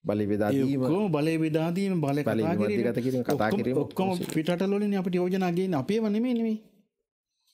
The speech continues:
Speaker 2: ඒතර මේ හැම එකකම අපිට, අපිට පේන්නේ මොකද්ද මහත්තයා? අපටම අදාළ අපේම නිදහස් රාජ්‍යයක්, අපේම දෙයක් අපේ රටේ තාම නෑ කියන එකයි.
Speaker 1: ඒ, ඒ ස්වාමීන් වහන්සේ.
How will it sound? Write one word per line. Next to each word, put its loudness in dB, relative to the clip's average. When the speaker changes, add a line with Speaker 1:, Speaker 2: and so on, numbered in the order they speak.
Speaker 2:
ඒතර 2
මේ 2
හැම 2
එකකම 0
අපිට, -2
අපිට -2
පේන්නේ 2
මොකද්ද 0
මහත්තයා? -2
අපටම -2
අදාළ 0
අපේම -2
නිදහස් 0
රාජ්‍යයක්, -2
අපේම -2
දෙයක් -2
අපේ 0
රටේ 0
තාම 0
නෑ 2
කියන -4
එකයි. -14
Speaker 1:
ඒ, -8
ඒ -16
ස්වාමීන් -14
වහන්සේ. -18